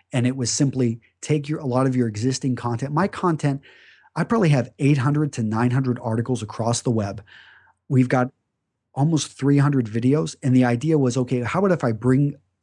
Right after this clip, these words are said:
the best of this into one place and remaster it and then put a price tag on it? And it's funny, initially I gave it away for free and I never,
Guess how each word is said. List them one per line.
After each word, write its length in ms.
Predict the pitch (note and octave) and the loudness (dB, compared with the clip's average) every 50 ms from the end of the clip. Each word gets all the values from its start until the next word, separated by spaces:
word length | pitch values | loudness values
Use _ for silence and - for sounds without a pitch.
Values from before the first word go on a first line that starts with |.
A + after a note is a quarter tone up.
| _ - | _ -4
the 140 | B2+ B2 | -2 -2
best 360 | G#2+ - C3 C#3+ D#3+ D#3 - C#3 | 0 0 0 0 0 -2 -4 -6
of 100 | A#2 G#2+ | -6 -6
this 200 | G#2+ G#2 - B2 | -8 -6 -4 -4
into 140 | A#2 A2+ | -4 -4
one 240 | G#2 G#2 A#2 B2+ B2+ | -2 -2 -2 -2 -2
place 360 | B2 - A#2+ A2 G#2+ G#2 - | -2 -4 -6 -6 -4 -6 -6
and 100 | A2+ G#2 | -6 -4
remaster 720 | G#2 A2 A2+ A2+ G#2+ A2 A2 A2+ B2 B2+ - - D#3 D#3+ | -2 0 0 2 2 0 0 -2 -2 -4 -2 -2 -2 -2
it 140 | F3 - - _ _ _ _ _ _ _ _ _ | -2 -4 -10 _ _ _ _ _ _ _ _ _
and 220 | - C#3 B2+ A#2+ | 0 2 2 4
then 320 | B2+ B2 A#2+ A#2+ C3 - - _ _ - | 4 2 2 2 0 -4 -8 _ _ -2
put 120 | C#3+ C3+ | -2 0
a 60 | A#2+ | 0
price 320 | A#2 - A#2 A2+ A2 A2+ - | -2 -2 -2 -2 -2 -4 -4
tag 240 | - G2+ G2+ G2 | -8 -10 -8 -8
on 160 | G2 F#2 F2+ - | -8 -10 -10 -10
it? 80 | - - _ | -14 -8 _
And 220 | A#2+ A#2+ A2+ G#2+ - - - - - - _ | 0 0 0 0 -4 -8 -16 -20 -20 -10 _
it's 200 | - D#3+ D3+ - | 0 2 2 2
funny, 320 | - - - A3+ F3+ C3 A#2+ | 0 0 2 4 4 4 4
initially 480 | A2+ B2+ F3 G3+ - - E3 C#3 C3 | 4 2 0 -2 0 0 0 2 2
I 100 | A#2 A2+ | 0 -2
gave 220 | G#2+ G#2+ B2+ A#2+ A2 | -2 -4 -4 -4 -4
it 60 | A2+ | -4
away 160 | A2 A2 A2 G2+ | -6 -6 -8 -8
for 160 | - - G#2+ | -10 -14 -16
free 400 | - - - D3+ A2+ A2 B2 C#3+ C#3+ D3 | -12 -6 -4 -4 -4 -4 -8 -14 -10 -6
and 140 | C3 A#2+ A#2 | -4 -2 0
I 80 | A2+ | 0
never, 340 | A#2 A#2+ B2+ B2+ C3 B2 | 0 0 0 0 0 -2